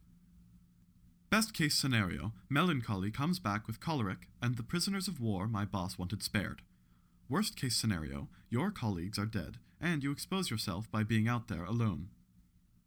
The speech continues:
"Oh." "I didn't offend you, I hope, with the idea that you've lost the others?" "I'm hard to offend." "All right. Keep an eye on things here.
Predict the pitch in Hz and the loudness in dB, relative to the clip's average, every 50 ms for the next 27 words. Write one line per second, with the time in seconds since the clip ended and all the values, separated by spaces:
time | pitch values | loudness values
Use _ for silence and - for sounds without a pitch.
0 | _ - - 220 214 196 156 120 - - 214 - - - - - - - _ - | _ -4 2 4 6 6 6 4 2 -2 -6 -10 -12 -20 -20 -20 -20 -20 _ -20
1 | - - - _ _ _ _ _ - - - - - - - _ - 139 131 120 | -20 -20 -20 _ _ _ _ _ -20 -20 -20 -20 -20 -20 -6 _ 0 2 4 4
2 | 107 107 117 120 117 - 165 156 135 104 98 120 165 - - _ - 113 110 110 | 4 4 4 2 2 4 4 4 4 2 0 -2 -4 -8 -10 _ 0 2 4 4
3 | 120 123 - - - - - - - - - - - - - 127 117 135 131 127 | 4 2 -2 -6 -14 -20 -20 -20 -20 -20 -20 -20 -12 -8 -6 -2 0 2 2 2
4 | 127 123 127 131 139 139 135 117 - 131 117 113 131 127 120 113 - - 127 120 | 2 2 2 0 0 -2 -4 -4 -2 -2 0 2 2 0 0 0 -2 -2 0 0
5 | 117 117 123 147 - - - - _ - - - - - - - - - - - | 0 0 -2 -6 -10 -14 -20 -20 _ -20 -20 -20 -20 -20 -20 -20 -20 -20 -20 -20
6 | - - - _ - _ _ _ - - - _ _ - - 370 349 285 117 117 | -20 -20 -20 _ -20 _ _ _ -20 -20 -20 _ _ -2 0 2 4 4 4 4
7 | 170 165 139 110 92 90 107 123 117 - 139 127 120 117 - 151 147 131 120 113 | 4 4 4 4 2 2 0 0 0 0 0 0 0 0 0 2 2 2 2 0
8 | 120 139 - - - - - - _ _ _ _ _ _ - - - - - - | -2 -4 -6 -10 -16 -20 -20 -20 _ _ _ _ _ _ -20 -20 -20 -20 -20 -20
9 | - - - - _ - _ _ - _ - - _ _ _ - - - 127 135 | -20 -20 -20 -20 _ -20 _ _ -20 _ -20 -20 _ _ _ -18 -4 -2 0 2
10 | 135 131 - - - - - _ - - - - - - - - - - _ - | 4 2 2 0 -2 -10 -18 _ -20 -20 -20 -20 -20 -20 -20 -20 -20 -20 _ -8
11 | - - 123 123 180 175 165 165 160 165 156 - 139 139 139 - - - 110 82 | -4 -2 2 2 4 4 4 4 4 2 2 0 0 0 0 -2 0 0 0 0
12 | 60 50 - | 0 -4 -10